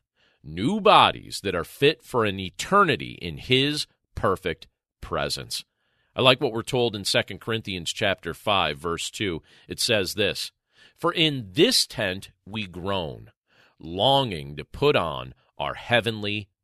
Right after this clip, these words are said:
dwelling." We are longing to put on that heavenly dwelling. We are longing for these new bodies that the Lord has promised us that he will be giving to us that are fit for an eternity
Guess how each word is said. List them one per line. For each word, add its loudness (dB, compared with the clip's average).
dwelling." -6
We -4
are 0
longing -2
to -10
put -4
on -4
that -8
heavenly -8
dwelling. -8
We -4
are -2
longing 2
for -14
these -10
new -2
bodies 4
that -8
the -4
Lord -6
has -8
promised -2
us -2
that -8
he 2
will -2
be -2
giving 0
to -4
us -4
that -2
are -2
fit -2
for -4
an 2
eternity -2